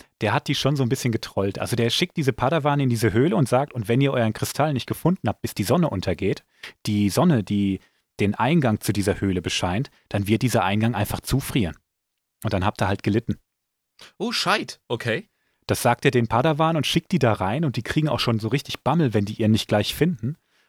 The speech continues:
Speaker 1: und haben so einen hohen <laughs> emotionalen Druck, sag ich mal, was
Speaker 2: Ja.
Speaker 1: für Jedi ja schon eine Prüfung ist.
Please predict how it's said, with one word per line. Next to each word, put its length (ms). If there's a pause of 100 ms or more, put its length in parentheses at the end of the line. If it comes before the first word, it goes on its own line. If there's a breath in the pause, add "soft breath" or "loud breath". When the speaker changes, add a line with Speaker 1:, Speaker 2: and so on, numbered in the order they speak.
Speaker 1:
und 160
haben 200
so 100
einen 220
hohen 280
<laughs> 40
emotionalen 800
Druck, 260
sag 240
ich 120
mal, 200 (800 loud breath)
was 220
Speaker 2:
Ja. 60
Speaker 1:
für 60
Jedi 320
ja 120
schon 160
eine 80
Prüfung 420
ist. 200